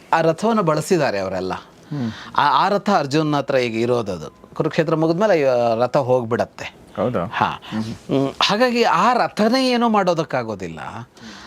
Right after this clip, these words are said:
Speaker 1: ಹಾಗಾಗಿ ಅವ್ರಿಗೆ ಎಲ್ಲಿಂದ ಭಯ ಬರುತ್ತೆ? ಆ ರಥದಲ್ಲಿ ಇದ್ದಾರೆ ಅಂದ್ರೆ ಅವ್ರು ಭಯ ಪಡೋದಕ್ಕೆ ಇದೇ ಇಲ್ಲ.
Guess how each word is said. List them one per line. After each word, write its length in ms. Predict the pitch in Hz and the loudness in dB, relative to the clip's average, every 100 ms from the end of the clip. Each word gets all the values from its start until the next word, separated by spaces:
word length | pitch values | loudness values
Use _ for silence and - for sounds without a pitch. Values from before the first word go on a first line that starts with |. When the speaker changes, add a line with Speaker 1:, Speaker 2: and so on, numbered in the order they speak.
| - - | -14 -2
Speaker 1:
ಹಾಗಾಗಿ 640 | 185 208 214 233 226 196 202 | 0 2 2 4 4 6 4
ಅವ್ರಿಗೆ 380 | 165 196 202 | 4 4 4
ಎಲ್ಲಿಂದ 280 | 220 247 269 | 2 2 2
ಭಯ 220 | 185 151 123 | 2 2 2
ಬರುತ್ತೆ? 360 | 110 101 - | 0 -2 0
ಆ 120 | 117 | 2
ರಥದಲ್ಲಿ 420 | 160 175 185 190 160 | 0 2 2 2 4
ಇದ್ದಾರೆ 280 | 175 180 | 4 4
ಅಂದ್ರೆ 200 | 170 196 | 2 2
ಅವ್ರು 140 | 180 143 | 2 2
ಭಯ 200 | 131 151 | 0 0
ಪಡೋದಕ್ಕೆ 580 | 151 156 156 147 139 120 | 0 0 0 0 0 2
ಇದೇ 200 | 131 131 | 0 0
ಇಲ್ಲ. 220 | 95 | -4